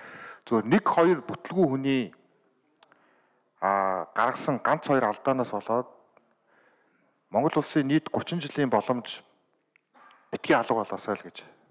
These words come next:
бодож байна. Тэгэхээр энэ дээр улс төрийн намууд, улс төрчт маань илүү их тийм одоо хариуцлагатай байж, шаардлагатай бол үүнийг одоо хуульчилж, одоо дөрвөн хорин тавийн зарчим байна ч гэдэг юм уу? Эсвэл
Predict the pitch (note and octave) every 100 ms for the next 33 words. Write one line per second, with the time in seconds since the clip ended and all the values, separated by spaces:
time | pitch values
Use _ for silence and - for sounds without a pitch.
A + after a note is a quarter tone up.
0 | _ _ _ _ - - - - B2 B2+
1 | - B2 A2 A2+ C3 B2 G#2 - C3+ A#2
2 | G#2 A#2 D#3+ - - _ _ _ _ _
3 | _ _ _ _ _ - - - - -
4 | C3 A2 F#2+ - B2 G#2 - G#2+ F#2+ -
5 | F#2+ F#2 A2 - - - G2 A2 - -
6 | B2+ D3 - - C#3+ D3 A#2 A2 G#2 F#2+
7 | - G2 - B2 - A#2+ - - - _
8 | _ _ _ _ _ _ - - A2 G#2
9 | D2+ - - _ _ _ _ B2 C3+ C3
10 | A#2 A#2+ G#2+ G#2 G2 G2 - G#2 G2 F#2
11 | G2 - G2+ F#2+ F#2 - _ _ - B2+